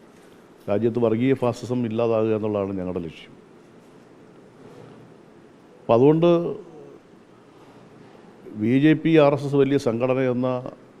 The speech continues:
സ്പീക്കറുടെ അഭിപ്രായം തികച്ചും ന്യായീകരിക്കാൻ കഴിയുന്ന ഒന്നല്ല. പൂർണ്ണമായിട്ടും ഞാനതിനെ എതിർക്കുന്നു.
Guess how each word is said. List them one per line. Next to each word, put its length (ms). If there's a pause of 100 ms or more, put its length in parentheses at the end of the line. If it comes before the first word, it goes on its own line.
(200)
സ്പീക്കറുടെ 580
അഭിപ്രായം 600 (360)
തികച്ചും 340
ന്യായീകരിക്കാൻ 520
കഴിയുന്ന 240
ഒന്നല്ല. 480 (840)
പൂർണ്ണമായിട്ടും 520
ഞാനതിനെ 400
എതിർക്കുന്നു. 480